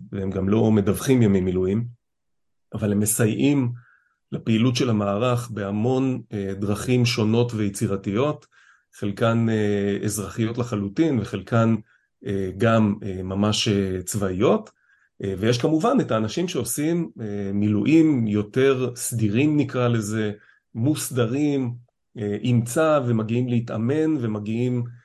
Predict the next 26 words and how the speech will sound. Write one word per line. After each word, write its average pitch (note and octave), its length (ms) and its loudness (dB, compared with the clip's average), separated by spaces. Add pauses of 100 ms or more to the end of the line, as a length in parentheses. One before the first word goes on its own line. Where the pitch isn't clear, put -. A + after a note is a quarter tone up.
(200)
אה, G#2 320 -2
להיות A#2 280 0
בכוננות, B2 800 0
ומגיעים, G#2+ 640 -2
אה, A#2 60 2
אה, G#2+ 560 -2
ללמוד, A2 580 0 (180)
ולהתעדכן, G#2 880 -4 (140)
ולהיות, G2+ 520 -4
אה, G#2+ 160 -2
לשמור A#2+ 380 -2
על A#2 80 -4
כשירות. A#2+ 580 -2 (380)
אז G2 140 -10
במובן A2 420 0
הזה E3+ 220 -4
יש D3+ 300 -6
גרעין C3+ 760 -2
די B2+ 160 -2
גדול C#3+ 380 -2
של B2+ 120 -8
אנשים A#2 460 -4
שהם G2 640 -4
מאוד B2+ 280 -2
דומים A#2 320 2
לטייסים, A#2+ 680 -2